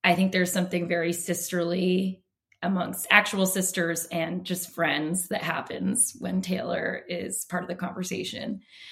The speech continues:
In terms of your question about the, the, s-, the switch or evolution from Reputation to Lover, which sort of sta-, you know, stand in stark contrast to each other, I think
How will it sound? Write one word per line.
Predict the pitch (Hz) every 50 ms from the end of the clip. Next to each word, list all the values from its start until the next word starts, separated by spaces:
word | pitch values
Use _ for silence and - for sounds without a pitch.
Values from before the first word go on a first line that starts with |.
| - - - - - - - _ _ -
In | 208 208
terms | 190 - - 254 254 269 269 269
of | 254 247
your | 214 196
question | 190 190 196 185 185 - 208 185 175 175
about | - 185 190 175 - - - -
the, | - 185 185 180 170 165 165 165 - - - - _ _ _ _ _ _ _ _
the, | 180
s-, | 180 - - - - - - -
the | 180
switch | 175 - - - 190 190 180 180 -
or | 175 160
evolution | 147 175 - 185 175 175 180 175 175 - 185 170 165
from | 160 - 175 170 175
Reputation | 170 175 165 - 185 170 170 - - 180 165 165 - - 180 180 185 202 208
to | 190 - 180 175
Lover, | 170 170 170 170 165 - - 135 143 147 151 - 190 185 - - - - - _ _ _
which | - 202 196 185 180 175 - - - -
sort | - - - 226 214 202
of | 196
sta-, | 190 - - - - 233 196 196 196
you | - 202 185
know, | 165
stand | 165 - - 202 185 175 170
in | 165
stark | 170 - - - 180 175 170 175
contrast | - - 185 175 180 185 - 190 160 160 180 - - -
to | - 165 170
each | 180 170 -
other, | 160 151 - - - - - 185 185 - _ - - - - - - - - - _ _ _ _ -
I | 190 190 185
think | 185 - 202 202 190 185 180 - - -